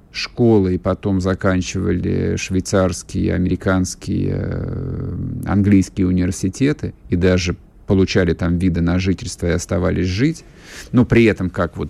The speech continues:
нам предполагалось поверить в то, что они же всё равно остаются русскими патриотами, русскими людьми, они же не забыли русский язык. Ага,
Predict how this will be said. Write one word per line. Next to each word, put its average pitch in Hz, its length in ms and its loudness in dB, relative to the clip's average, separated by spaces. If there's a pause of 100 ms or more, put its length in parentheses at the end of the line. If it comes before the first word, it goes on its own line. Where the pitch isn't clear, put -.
(160)
нам 85 440 2
предполагалось 95 680 0
поверить 92 420 -2
в - 60 -16
то, 120 140 -6
что - 160 -10
они 90 160 -2
же 90 120 -8
всё - 180 -4
равно 123 320 2
остаются 85 540 -2 (240)
русскими 98 440 2
патриотами, 90 720 0
русскими 87 460 -2
людьми, 92 340 4
они 107 200 6
же 107 160 4
не 95 100 6
забыли 87 420 2
русский 82 460 -4
язык. 85 440 -6
Ага, 101 420 -2